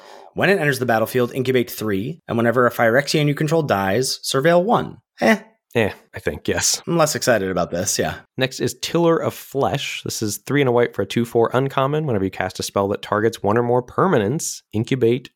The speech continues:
Speaker 2: two.
Speaker 1: So that tax incubate two onto removal?
Speaker 2: Every <laughs> removal spell, yeah.
Speaker 1: Holy cow.
Speaker 2: Yeah,
Speaker 1: Juiced.
Speaker 2: so
Speaker 1: The set is juiced. I,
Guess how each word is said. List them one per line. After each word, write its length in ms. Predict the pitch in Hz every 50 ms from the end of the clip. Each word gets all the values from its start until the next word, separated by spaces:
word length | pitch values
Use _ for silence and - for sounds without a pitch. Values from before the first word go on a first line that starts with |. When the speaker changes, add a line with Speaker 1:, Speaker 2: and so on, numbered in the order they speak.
| _ _
Speaker 2:
two. 420 | - - - 117 175 185 - - _
Speaker 1:
So 140 | - - 120
that 200 | 120 131 143 -
tax 340 | - - 156 143 131 - -
incubate 440 | - 117 117 - 131 135 127 - -
two 340 | - - 117 120 113 95 -
onto 720 | 90 98 107 107 107 107 - - 107 107 104 101 95 98
removal? 720 | 87 87 87 87 85 85 92 98 - 170 185 214 233 233 226 113
Speaker 2:
Every 220 | 117 107 117 113
<laughs> 40 | 117
removal 320 | 131 131 139 131 156 180
spell, 380 | 131 - - - 135 117 127 143
yeah. 240 | 123 104 92 110 - - _ _ _ _ _ _
Speaker 1:
Holy 880 | - - - 277 - - 190 202 220 208 160 101 85 80 80 80 - -
cow. 760 | - - - 180 190 220 226 208 139 95 82 73 - - - -
Speaker 2:
Yeah, 120 | 117 127
Speaker 1:
Juiced. 540 | 190 254 294 339 320 - 110 - - - -
Speaker 2:
so 80 | - 156
Speaker 1:
The 120 | 156 202
set 300 | 196 - - 233 254 262
is 160 | 262 240 -
juiced. 320 | - - 254 262 226 - -
I, 140 | 147 165